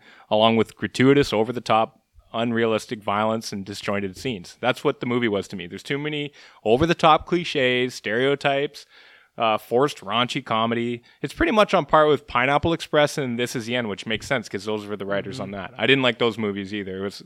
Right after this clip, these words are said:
Speaker 1: it was, like, to the point where you're like, "Okay, I've heard enough of the F-bomb, C word, whatever. It's time to move on." So, you know, and, and I'm gonna talk a little bit about some of the reviews 'cause I, I wanna, I, I looked around at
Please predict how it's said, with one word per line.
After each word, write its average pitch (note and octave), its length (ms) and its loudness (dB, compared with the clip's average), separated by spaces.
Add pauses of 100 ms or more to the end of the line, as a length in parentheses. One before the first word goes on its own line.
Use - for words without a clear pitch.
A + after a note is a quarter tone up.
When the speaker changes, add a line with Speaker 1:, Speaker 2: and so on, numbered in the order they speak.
Speaker 1:
it C3 100 -4
was, A#2+ 240 -4 (200)
like, A2+ 180 -2 (180)
to - 80 -12
the A#2 80 -10
point A2+ 280 -2
where G2 80 -6
you're G2 100 -4
like, F2+ 180 -8
"Okay, G2 200 -12
I've F2+ 160 -12
heard A2 160 -6
enough G2 380 -10 (260)
of G2+ 140 -6
the G2+ 120 -6
F-bomb, G2 680 -2 (340)
C G2+ 280 -10
word, G2 320 -2
whatever. G2 540 0 (440)
It's - 100 -20
time G#2+ 200 -2
to G#2 40 -6
move G#2 180 -2
on." A2 180 0
So, G#2+ 300 -2 (760)
you C3 60 -2
know, B2+ 160 4
and, C#3 220 -2
and D3 600 -12
I'm B2+ 120 -4
gonna C#3 120 2
talk C#3+ 280 6
a C#3 40 0
little C3+ 160 2
bit C#3+ 120 0
about C3+ 400 2
some C#3 180 -2
of C3 60 -4
the A#2 40 -4
reviews A2 400 -2
'cause B2+ 140 -6
I, B2+ 260 4
I C#3 140 2
wanna, D#3 240 0
I, C#3 220 0 (100)
I - 80 -6
looked E3 260 0
around C3 300 2
at B2 140 0